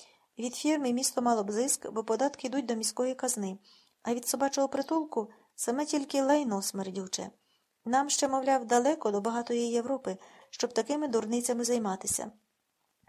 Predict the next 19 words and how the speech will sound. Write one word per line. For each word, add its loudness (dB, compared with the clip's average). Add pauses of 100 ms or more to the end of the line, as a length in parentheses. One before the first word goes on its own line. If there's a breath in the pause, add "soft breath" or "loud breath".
(200)
Виявляється, 2 (440 loud breath)
ми 2
йому 2
дорогу 4
перейшли. -2 (680 soft breath)
Тепер 6
зрозуміло, 2
звідки 0
ноги 2
ростуть 0 (380 soft breath)
у 2
наших 2
проблем. -4 (720)
Притулок 0
декому 4
як 2
кістка 0
поперек 0
горла, -4